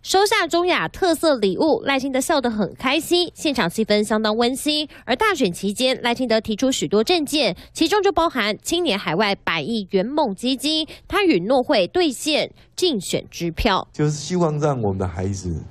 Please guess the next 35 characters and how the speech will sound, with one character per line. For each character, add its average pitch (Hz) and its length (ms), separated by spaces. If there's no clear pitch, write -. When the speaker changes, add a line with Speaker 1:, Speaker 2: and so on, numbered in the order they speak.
Speaker 2:
能 110 160
够 131 100
走 104 200
出 113 160
国 98 200
门， 92 160
然 98 180
后 101 540
多 135 180
多 127 240
增 135 260
广 87 220
见 107 300
闻， 82 120
看 131 200
看 120 200
外 120 120
面 110 160
的 98 120
世 107 240
界。 85 280
那 - 100
当 165 160
然， 131 120
这 147 120
笔 123 140
基 123 220
金 120 280
是 120 160
双 117 300
向 104 260
的， 95 120
也 104 100
欢 127 240
迎 98 180